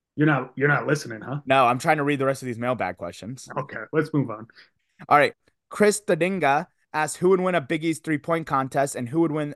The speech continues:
Speaker 2: a dunk contest. Um, do you have anything, one that jumps off the page? Often the best dunkers, um, from what we've heard from the players, are some of the players who are on the bench, um,
Speaker 1: Yeah,
Speaker 2: that we don't
Speaker 1: what's
Speaker 2: get
Speaker 1: it
Speaker 2: to see as much.
Speaker 1: What's the kid's name at Marquette from the bench?
Speaker 2: Zaire?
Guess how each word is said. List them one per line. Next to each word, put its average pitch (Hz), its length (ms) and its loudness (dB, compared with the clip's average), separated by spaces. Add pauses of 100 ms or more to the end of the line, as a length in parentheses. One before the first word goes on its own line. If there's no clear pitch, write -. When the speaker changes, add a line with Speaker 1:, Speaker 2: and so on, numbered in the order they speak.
Speaker 2:
a 131 180 -2 (200)
dunk 160 340 0 (140)
contest. 110 580 -6 (680)
Um, 120 460 2 (500)
do 139 80 -4
you 151 80 4
have 156 100 4
anything, 165 320 -6
one 160 220 -4
that 143 160 -2
jumps 143 240 0
off 135 120 0
the 135 60 -12
page? 143 320 -2 (100)
Often 143 320 0
the 190 60 0
best 151 300 0
dunkers, 165 580 0 (500)
um, 104 200 -12
from 139 160 -2
what 117 100 -2
we've 120 160 -2
heard 120 220 0
from 135 120 -4
the 117 80 -4
players, 120 460 -2
are 110 400 0
some 117 200 -6
of 117 40 -4
the 113 60 -4
players 113 340 -2
who 120 80 -6
are 110 60 -4
on 107 60 -6
the 101 60 -8
bench, 113 480 -6 (280)
um, 139 80 -4
Speaker 1:
Yeah, 143 80 4
Speaker 2:
that 147 100 6
we 143 60 4
don't 151 60 6
Speaker 1:
what's - 100 -4
Speaker 2:
get 180 80 4
Speaker 1:
it 147 40 -10
Speaker 2:
to - 60 -18
see 131 140 -10
as 135 100 -8
much. - 340 -10 (200)
Speaker 1:
What's 151 180 2
the 190 80 0
kid's 147 260 4
name 156 220 6
at 139 120 2
Marquette 135 500 -2
from 139 240 -2
the 127 80 2
bench? 113 160 2
Speaker 2:
Zaire? 135 380 -2